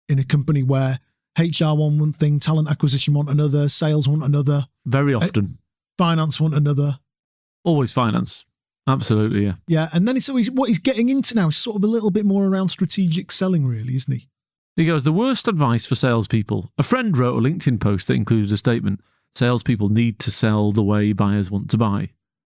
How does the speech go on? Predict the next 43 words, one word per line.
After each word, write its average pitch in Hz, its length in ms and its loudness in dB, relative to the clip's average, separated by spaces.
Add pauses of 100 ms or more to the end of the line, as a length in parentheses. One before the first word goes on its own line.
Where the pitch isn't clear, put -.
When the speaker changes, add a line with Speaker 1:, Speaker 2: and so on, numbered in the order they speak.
(280)
Speaker 2:
And 127 100 0
he 123 60 0
goes 131 180 0
on 127 100 2
and 107 120 -2
talks 135 240 0
about 104 220 0
it. 117 80 -2
Do 165 100 0
you 220 40 0
think 233 180 -2
salespeople 175 560 0
need 160 200 0
to 170 100 0
buy 156 420 0
the 139 200 -2
way, 151 420 0 (220)
need 151 140 2
to - 60 -2
sell 160 280 0
the 151 100 -2
buyers 151 280 2
want 151 180 -2
to 139 80 -6
buy? 170 280 0 (560)
Speaker 1:
Well, 240 200 2
h-, 226 100 -4
that 214 160 0
he's, 220 340 2
his 170 180 0
point 160 280 0
is, 131 120 0
is 147 120 0
that's 143 220 0
the 160 80 2
whole 151 100 0
point 175 180 0
of 160 60 0
the 156 60 0
book, 220 240 -2
isn't 214 200 0
it? 185 160 -2
Is 131 360 -2